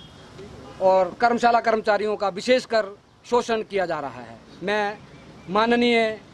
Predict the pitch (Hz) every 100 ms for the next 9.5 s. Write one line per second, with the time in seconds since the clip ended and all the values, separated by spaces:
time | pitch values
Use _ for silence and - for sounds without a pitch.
0 | - - - - - - 233 240 233 233
1 | 226 220 220 214 - - - - - -
2 | 226 220 214 - - - - - 202 226
3 | 247 - 254 196 254 240 214 240 240 -
4 | - - 180 202 196 220 214 190 220 233
5 | 240 240 226 220 208 - - - - -
6 | - - 214 220 247 240 233 233 220 220
7 | - 226 226 214 202 175 214 247 233 202
8 | 247 247 208 226 220 208 208 202 208 262
9 | 214 233 - 208 208